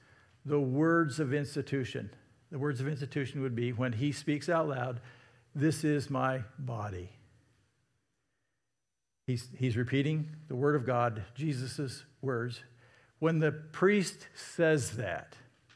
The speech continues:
at the words of institution, something happens. The bread is changed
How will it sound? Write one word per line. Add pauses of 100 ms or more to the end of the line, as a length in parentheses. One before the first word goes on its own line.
(560)
at
the
words
of
institution, (440)
something (260)
happens. (1300)
The
bread
is
changed